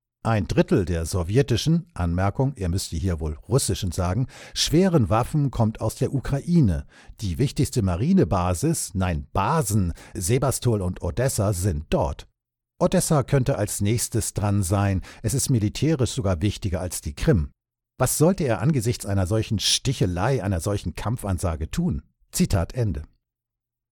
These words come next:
Jetzt wird ein Schuh draus. Schon die kleine Zwischenbemerkung über die schweren Waffen macht einem klar, dass mit diesem Schritt Richtung Osten ein sehr heißes Eisen angefasst wurde.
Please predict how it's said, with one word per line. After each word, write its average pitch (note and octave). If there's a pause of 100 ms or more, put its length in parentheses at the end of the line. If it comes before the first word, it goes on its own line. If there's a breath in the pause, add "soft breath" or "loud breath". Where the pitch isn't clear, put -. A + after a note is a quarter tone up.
(180)
Jetzt C#3
wird D3+
ein D#3+
Schuh F#2
draus. - (340 loud breath)
Schon D#3
die D3+
kleine G3
Zwischenbemerkung G2
über F2+
die D#2+
schweren B2
Waffen A#2 (240 loud breath)
macht A2
einem G2
klar, A#2
dass -
mit E2
diesem D3
Schritt -
Richtung F#2
Osten A2+
ein G2
sehr E2
heißes F#2
Eisen A2+
angefasst D#2
wurde. D#2